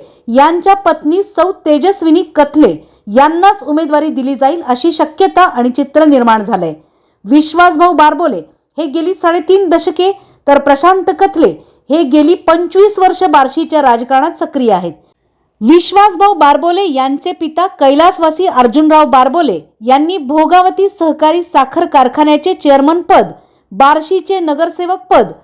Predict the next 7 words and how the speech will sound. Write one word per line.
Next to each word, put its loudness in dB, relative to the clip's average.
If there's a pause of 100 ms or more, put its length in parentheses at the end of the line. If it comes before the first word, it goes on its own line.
(360)
तसेच 0
विश्वासभाऊ 0
बारबोले 0
यांनी -2
बार्शीचे -2
नगराध्यक्ष -2
पद, 0